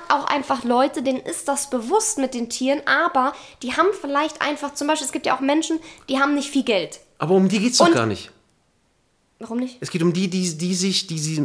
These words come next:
Speaker 2: die den Monat durchziehen, die
Speaker 1: Ja,
Speaker 2: das komplett
Speaker 1: genau.
Speaker 2: durchziehen können.
Speaker 1: Ja.
Speaker 2: Ja.
Speaker 1: Und es gibt vielleicht Menschen, die diesen Monat durchziehen,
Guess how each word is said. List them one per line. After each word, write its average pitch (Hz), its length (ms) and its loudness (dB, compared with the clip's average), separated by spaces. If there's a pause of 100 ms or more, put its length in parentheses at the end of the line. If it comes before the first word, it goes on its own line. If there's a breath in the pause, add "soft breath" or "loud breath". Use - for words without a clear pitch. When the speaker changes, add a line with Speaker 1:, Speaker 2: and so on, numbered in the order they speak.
Speaker 2:
die 151 100 -2
den 143 100 4
Monat 196 400 4
durchziehen, 139 440 -2
die 120 80 -2
Speaker 1:
Ja, 120 60 2
Speaker 2:
das 370 180 4
komplett 196 400 0
Speaker 1:
genau. 180 120 6
Speaker 2:
durchziehen 254 340 6
können. 110 360 -2
Speaker 1:
Ja. 359 180 0 (720)
Speaker 2:
Ja. - 280 2
Speaker 1:
Und 311 100 4
es 285 140 0
gibt 339 180 -2
vielleicht 285 280 0
Menschen, 269 260 -2
die 233 80 -8
diesen 240 240 -2
Monat 262 240 2
durchziehen, 330 360 0